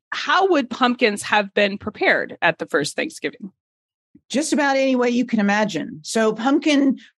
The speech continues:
Speaker 2: was prolific. It grew like a weed, and it's big, as you know. So before they could have barley for beer or wheat for bread, they relied on the pumpkin. And so it could be used as a vinegar. It could use, be used as a bed, a, a bread, a substitute for all kinds of foods.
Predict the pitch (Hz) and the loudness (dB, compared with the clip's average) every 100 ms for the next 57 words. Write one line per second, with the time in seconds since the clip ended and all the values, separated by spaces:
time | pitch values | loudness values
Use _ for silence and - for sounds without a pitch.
0 | _ 190 202 190 - - 190 277 294 269 | _ 0 0 0 -2 -2 2 2 2 0
1 | 269 - 202 196 208 196 180 175 180 254 | 0 -4 -4 0 2 2 0 -2 0 2
2 | 247 247 - 180 175 147 147 208 - - | 2 0 -2 -2 -4 -6 0 0 0 -6
3 | 170 175 185 185 143 - - - _ - | -4 -2 -2 0 -2 -4 -10 -20 _ -2
4 | 233 214 196 175 190 202 226 254 226 214 | 2 4 4 4 2 2 2 4 2 4
5 | 185 190 190 160 190 214 233 220 214 196 | 2 4 2 2 2 4 4 2 0 -2
6 | 202 214 220 220 185 170 208 220 - 202 | 0 2 4 4 0 0 0 -2 -4 -6
7 | 180 196 202 196 185 165 175 170 175 185 | 0 2 2 2 -2 -2 -2 0 4 4
8 | 190 175 - 170 170 170 - 165 160 - | 4 2 0 -2 -2 -4 -4 -6 -4 -6
9 | - - - - - 185 175 214 190 196 | -6 -10 -18 -6 0 2 2 2 4 4
10 | 190 165 190 190 190 185 165 160 151 247 | 2 0 2 2 2 2 2 2 2 2
11 | 240 233 214 175 165 170 - 165 160 175 | 4 2 2 -2 -4 -4 0 0 2 2
12 | 165 160 147 160 - 175 208 208 175 185 | 0 -2 -2 -6 -6 -2 0 0 0 0
13 | 175 - 233 226 214 214 277 269 202 226 | 0 0 0 0 0 0 0 -2 -2 -2
14 | 196 208 - 190 - 170 170 165 156 165 | -2 0 0 0 0 -2 0 -4 -4 -2
15 | 147 - | -2 -2